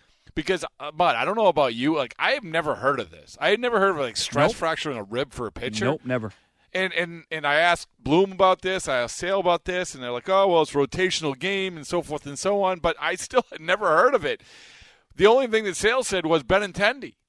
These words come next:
Speaker 1: Remember, Benintendi had the rib thing back in, back in August, uh,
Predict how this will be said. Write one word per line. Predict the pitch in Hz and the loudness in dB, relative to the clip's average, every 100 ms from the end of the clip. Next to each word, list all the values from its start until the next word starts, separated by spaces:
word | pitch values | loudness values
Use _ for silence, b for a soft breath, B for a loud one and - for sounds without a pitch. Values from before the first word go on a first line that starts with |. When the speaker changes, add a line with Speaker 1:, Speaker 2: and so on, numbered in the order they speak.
| _ _ | _ _
Speaker 1:
Remember, | - 185 208 226 190 | -4 4 4 4 4
Benintendi | 180 208 202 190 214 214 | 4 2 0 0 2 2
had | 180 156 | -2 0
the | |
rib | 147 185 185 | 0 0 0
thing | 139 175 160 165 156 | -2 -4 -2 -6 -8
back | 131 151 151 - | 0 2 2 0
in, | 143 143 131 120 | -6 -6 -10 -10
back | 120 147 143 | 0 0 0
in | 131 | -2
August, | 123 165 196 143 135 - - 147 | 2 2 2 -4 -6 -10 -10 -2
uh, | 135 123 | 0 0